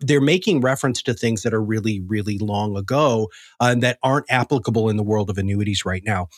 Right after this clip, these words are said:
And this is not about annuities. I want everybody to understand this. This is about changing the conversation and meeting your clients where they are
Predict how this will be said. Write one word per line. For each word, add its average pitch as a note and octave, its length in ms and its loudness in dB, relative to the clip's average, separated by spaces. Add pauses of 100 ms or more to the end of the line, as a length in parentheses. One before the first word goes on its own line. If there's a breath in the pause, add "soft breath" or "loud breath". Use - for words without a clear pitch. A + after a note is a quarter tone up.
(280 soft breath)
And E3+ 140 8
this A3+ 180 4
is A3 160 2
not F3 320 6
about E3+ 300 4
annuities. C#3 340 4
I C3 60 4
want D3+ 120 2
everybody D#3 360 2
to A#2 60 -2
understand C3+ 440 2
this. G#2 140 -2
This D#3 200 -2
is A3+ 60 2
about G3 220 2
changing F#3+ 520 4
the C3+ 80 2
conversation D3 800 2
and B2 180 2
meeting A3 340 2
your E3 140 2
clients D3+ 460 0
where C#3+ 220 4
they B2 180 2
are B2+ 360 2